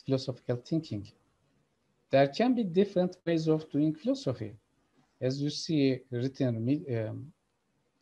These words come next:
uh, written philosophy, oral philosophy, and cine philosophy.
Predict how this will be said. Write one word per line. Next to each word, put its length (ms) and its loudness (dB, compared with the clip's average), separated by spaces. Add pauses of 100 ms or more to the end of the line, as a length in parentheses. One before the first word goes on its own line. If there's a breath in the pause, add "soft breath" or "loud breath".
(140)
uh, 560 -10 (1000)
written 520 0
philosophy, 600 -2 (720)
oral 240 4
philosophy, 600 -4
and 260 2
cine 420 4 (300)
philosophy. 540 -2